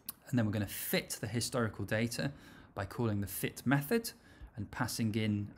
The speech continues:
our training data, which is the arrival rate. And then we're gonna call the predict method, choosing a prediction horizon, which is, um, just by dot predict and then horizon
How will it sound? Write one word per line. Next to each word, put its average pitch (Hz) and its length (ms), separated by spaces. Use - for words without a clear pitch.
our 101 140
training 131 460
data, 120 320
which 107 220
is 101 100
the 101 140
arrival 123 400
rate. 127 420
And 123 100
then 127 100
we're 139 80
gonna 131 160
call 147 360
the 135 120
predict - 720
method, 95 480
choosing 104 420
a 101 40
prediction - 500
horizon, 92 540
which - 220
is, 101 220
um, 92 300
just - 300
by 90 200
dot - 380
predict - 560
and 98 120
then 92 240
horizon 104 600